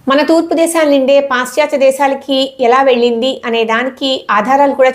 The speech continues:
చూపించాలి కదా. అందులో భాగంగానే ఈ రిలీజియస్ క్రూసేడ్స్, ఆ, గురించి చెప్పారు. క్రిస్టియన్స్, ముస్లిమ్స్ మధ్యన చాలా రిలీజియస్ క్రూసేడ్స్ జరిగాయి కదా.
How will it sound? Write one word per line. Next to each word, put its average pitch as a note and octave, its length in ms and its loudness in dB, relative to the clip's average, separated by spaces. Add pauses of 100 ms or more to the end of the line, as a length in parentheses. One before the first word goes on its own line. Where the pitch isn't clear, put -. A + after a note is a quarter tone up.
చూపించాలి B3 440 -2
కదా. A3+ 300 -2 (320)
అందులో B3+ 280 4
భాగంగానే B3 800 0
ఈ A#3+ 160 -2
రిలీజియస్ C4+ 520 0
క్రూసేడ్స్, D4+ 680 -2
ఆ, A3+ 180 2
గురించి A#3 440 0
చెప్పారు. G#3 400 -6 (340)
క్రిస్టియన్స్, E4 520 0
ముస్లిమ్స్ D4+ 460 0
మధ్యన B3 460 2 (120)
చాలా A#3 380 2
రిలీజియస్ C4 520 2
క్రూసేడ్స్ C4 420 0
జరిగాయి A#3 360 2
కదా. A3+ 300 -4